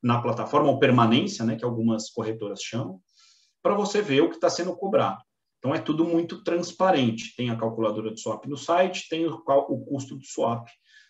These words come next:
na plataforma, tá bom? E vocês ficarem espertos com isso. "Ah, não é, então não dá pra eu operar em conta swap free?" Não, se alguém te ofereceu e você tá conseguindo profit, tá indo bem,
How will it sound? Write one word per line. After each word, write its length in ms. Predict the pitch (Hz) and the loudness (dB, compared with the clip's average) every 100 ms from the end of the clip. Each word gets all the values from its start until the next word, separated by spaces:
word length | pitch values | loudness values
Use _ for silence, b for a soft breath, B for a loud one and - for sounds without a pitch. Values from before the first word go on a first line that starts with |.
| b | b
na 420 | 135 131 131 135 - _ _ _ _ _ _ _ _ _ | 0 2 2 0 -8 _ _ _ _ _ _ _ _ _
plataforma, 720 | 165 170 185 185 107 92 92 - _ _ | 4 6 4 4 4 2 -6 -16 _ _
tá 120 | - 127 | -6 -2
bom? 240 | 160 - | 0 -2
E 80 | 254 | 0
vocês 320 | 262 254 247 | 2 4 2
ficarem 320 | 240 208 214 | -2 -2 0
espertos 400 | 214 - 196 - - | 0 0 -2 -2 -4
com 120 | 233 | -2
isso. 340 | - - - - | 0 -2 -8 0
"Ah, 180 | 202 196 | 4 6
não 320 | 196 247 247 | 6 6 8
é, 140 | 233 | 6
então 320 | 220 220 247 247 214 | 6 2 4 4 4
não 280 | 196 254 240 | 4 6 6
dá 180 | 220 220 | 4 4
pra 180 | 190 | 4
eu 80 | 185 | 4
operar 400 | 175 170 160 165 | 4 2 2 2
em 120 | 165 | -2
conta 340 | 127 151 143 147 | -4 -10 -6 -6
swap 280 | - 139 - | 0 0 0
free?" 140 | - 294 | -2 2
Não, 400 | 247 135 233 - | 6 6 6 2
se 100 | 117 | -2
alguém 220 | 113 165 | -2 -2
te 80 | 180 | -2
ofereceu 440 | 175 170 143 139 | 0 0 2 2
e 80 | 127 | 2
você 220 | 113 113 | 0 -4
tá 100 | 123 | -6
conseguindo 480 | 120 131 120 120 117 | -4 -4 -4 -6 -4
profit, 460 | 123 123 120 - - | 0 0 0 -6 -6
tá 80 | |
indo 220 | 117 110 98 | -4 -4 0
bem, 480 | 117 185 226 226 | 2 4 2 -2